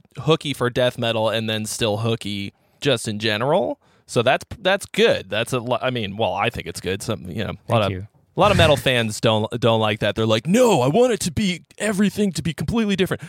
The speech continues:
Speaker 1: but it's memorable, you know?
Speaker 2: Well,
Speaker 1: It's not
Speaker 2: I,
Speaker 1: just
Speaker 2: there's something that you gotta keep in mind is, and, and the fans of the band, like, I mean, the only reason why we can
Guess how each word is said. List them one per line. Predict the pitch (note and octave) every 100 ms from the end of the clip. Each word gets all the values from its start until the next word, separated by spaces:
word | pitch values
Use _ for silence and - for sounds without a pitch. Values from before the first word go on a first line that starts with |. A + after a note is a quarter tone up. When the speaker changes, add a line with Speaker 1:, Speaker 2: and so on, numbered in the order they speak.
| -
Speaker 1:
but | E3+ D3
it's | -
memorable, | F#3+ A#3 G#3 A#2+ F#2 E2+ G2+
you | G#2+
know? | G#2 G#2+
Speaker 2:
Well, | E3
Speaker 1:
It's | E3
not | C3 D#3
Speaker 2:
I, |
Speaker 1:
just | D3 G#2+ G#2+ -
Speaker 2:
there's | E3
something | A#3 G3+ F3 D3+
that | C#3
you |
gotta | C3+ B2+
keep | A#2 A#2
in |
mind | A#2 A#2
is, | G#2+
and, | A2+ A#2+ A#2+ B2+
and | A#2+
the |
fans | A2 C#3+ C#3+ B2+
of |
the | A2+
band, | A2 G#2+ G2+
like, | F#2+
I | G2+
mean, | G2 F#2+
the | G#2+ G#2+
only | G#2+ G#2+ G#2
reason | G#2+ G#2 G#2+
why | F#2+ G2 F#2+
we | F#2+
can | G#2+ F#2+